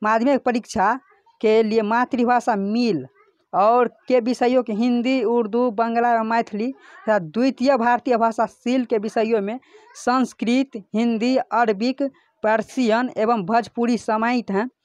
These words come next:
इसके लिए आलोक में छात्र छात्रा द्वारा पंजीयन अनुमति एवं परीक्षा आवेदन भरने क्रम में इच्छा अनुसार अध्ययन किसी भी एक विषय का चयनित किया जाता है।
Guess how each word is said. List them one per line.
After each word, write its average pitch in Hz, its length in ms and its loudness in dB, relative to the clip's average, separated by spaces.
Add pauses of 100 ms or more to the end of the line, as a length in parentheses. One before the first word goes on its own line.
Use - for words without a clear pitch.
(300)
इसके 269 380 2
लिए 233 340 0 (220)
आलोक 226 380 2
में 226 140 0
छात्र 240 360 0
छात्रा 247 300 0
द्वारा 220 220 2
पंजीयन 240 500 -2
अनुमति 226 540 -2 (360)
एवं 220 160 -2
परीक्षा 240 440 0
आवेदन 240 340 2
भरने 226 420 0
क्रम 233 260 -2
में 208 240 -4 (320)
इच्छा 240 380 -2
अनुसार 247 320 0
अध्ययन 226 480 -2 (320)
किसी 240 240 -2
भी 240 120 0
एक 254 180 2
विषय 233 280 0
का 233 160 0
चयनित 233 500 -2 (460)
किया 226 160 2
जाता 214 260 2
है। 156 180 -4